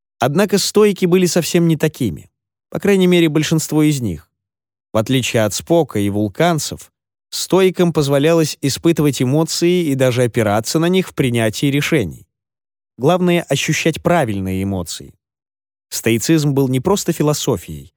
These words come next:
а образом жизни. Стоику требовалось проявлять самоотверженность и целеустремленность.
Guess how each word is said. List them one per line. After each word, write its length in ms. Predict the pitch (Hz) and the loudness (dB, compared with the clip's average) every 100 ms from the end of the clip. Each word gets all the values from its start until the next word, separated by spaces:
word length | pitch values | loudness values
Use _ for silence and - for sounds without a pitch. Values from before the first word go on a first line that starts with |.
| _ _ | _ _
а 80 | 101 | 0
образом 420 | 113 113 110 120 | 0 0 0 0
жизни. 420 | 139 175 104 - - _ _ _ _ _ _ | 0 0 -2 -12 -20 _ _ _ _ _ _
Стоику 600 | - - 185 220 208 180 | -8 -2 2 2 2 0
требовалось 540 | 165 185 185 175 170 | 2 2 2 2 0
проявлять 500 | - 156 139 135 151 | 0 0 0 0 0
самоотверженность 1000 | 151 143 135 117 110 117 139 165 160 - _ | 0 0 0 0 2 0 2 0 0 -4 _
и 80 | 139 | -4
целеустремленность. 1120 | - 147 143 - 165 185 147 73 65 - | 0 0 0 0 2 2 2 -2 -12 -20